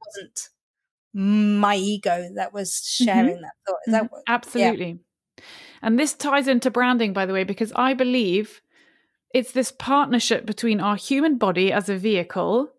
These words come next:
Speaker 2: for these truths. And the, the truths themselves, these transmissions that come from, um, um,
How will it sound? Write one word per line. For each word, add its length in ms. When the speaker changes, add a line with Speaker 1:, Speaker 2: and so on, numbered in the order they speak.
Speaker 2:
for 240
these 240
truths. 540
And 180
the, 140
the 100
truths 520
themselves, 540
these 220
transmissions 840
that 280
come 280
from, 220
um, 280
um, 180